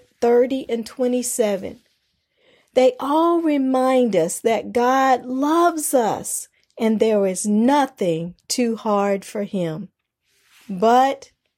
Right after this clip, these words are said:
God doesn't do all the things we want. Many good Christians don't get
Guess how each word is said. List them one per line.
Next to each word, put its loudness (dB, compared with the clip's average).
God 2
doesn't 0
do 2
all 4
the -2
things -2
we -2
want. 0
Many 2
good 0
Christians -4
don't 0
get 0